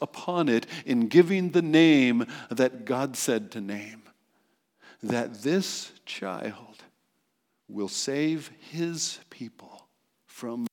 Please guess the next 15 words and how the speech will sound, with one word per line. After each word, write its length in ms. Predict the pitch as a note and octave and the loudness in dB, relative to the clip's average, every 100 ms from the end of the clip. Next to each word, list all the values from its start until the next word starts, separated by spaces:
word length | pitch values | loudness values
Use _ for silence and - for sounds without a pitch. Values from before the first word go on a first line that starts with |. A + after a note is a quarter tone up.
| - | -8
their 280 | G#2+ G#2 G#2 | -8 -8 -10
sins. 640 | - - G2+ G#2 - - - _ _ _ _ _ _ _ _ _ _ _ _ _ _ _ _ _ _ - | -14 -16 -18 -20 -18 -20 -20 _ _ _ _ _ _ _ _ _ _ _ _ _ _ _ _ _ _ -6
I 60 | A2 | -4
love 220 | A2+ A2+ | -2 -4
Christmas. 520 | C3+ A#2+ A#2 A2 - _ _ _ _ _ _ _ _ _ _ _ _ _ _ _ _ _ _ _ _ - C3 - | -6 -6 -8 -10 -12 _ _ _ _ _ _ _ _ _ _ _ _ _ _ _ _ _ _ _ _ -18 -16 -6
But 480 | G#2 C3 A#2+ - _ _ _ _ - | 0 0 0 -12 _ _ _ _ -4
the 100 | B2+ | 2
thing 180 | G#3 | 4
I 100 | G#3+ | 6
love 260 | D3 D3+ D#3 | 6 6 4
about 500 | C#3 C#3 C#3+ - - | 2 2 0 -6 -10
Christmas 480 | - D#3 D3 C3+ C#3+ | -6 -4 -4 -4 -2
and 140 | B2+ | 0
the 40 | A#2 | -2
Nativity 680 | G#2+ - C3+ G#2+ G2 G#2+ | -4 -6 -8 -6 -10 -12